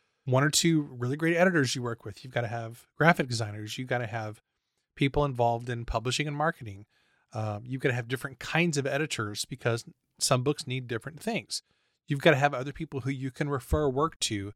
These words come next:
when you can't handle it all or if it's something you don't wanna do, and vice versa. And I'm so thankful for Christy because she has been such a consistent presence in my business really over the last, gosh, way before I was doing this full time. Um,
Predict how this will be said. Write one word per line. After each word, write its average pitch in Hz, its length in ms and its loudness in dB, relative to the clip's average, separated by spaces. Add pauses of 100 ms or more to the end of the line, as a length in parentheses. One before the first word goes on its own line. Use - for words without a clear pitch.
(360)
when 123 180 0
you 123 140 -6
can't 139 300 -2
handle 175 340 0
it 110 80 0
all 104 200 -2
or 113 180 -6
if 113 100 -8
it's - 140 -4
something 123 260 -4
you 117 80 -2
don't 123 100 -6
wanna 165 220 -2
do, 101 220 -10 (480)
and 123 200 2
vice 113 220 0
versa. 117 400 -8 (460)
And 139 80 2
I'm 190 160 6
so 214 240 6
thankful 226 300 0
for - 80 -10
Christy - 360 0
because 123 380 0
she 175 260 2
has 151 320 2
been 123 300 -2
such - 260 0
a 202 60 -4
consistent 147 640 -2
presence 131 540 -2 (320)
in 135 100 -4
my 123 140 2
business 120 540 -2 (220)
really 190 220 2
over 143 180 -8
the 120 140 -2
last, 113 480 -2 (120)
gosh, 107 340 -8 (280)
way 202 220 6
before 160 300 2
I 139 40 4
was 127 140 -4
doing 151 220 -8
this 143 120 -6
full 120 200 -4
time. 98 340 -8 (540)
Um, 110 420 -2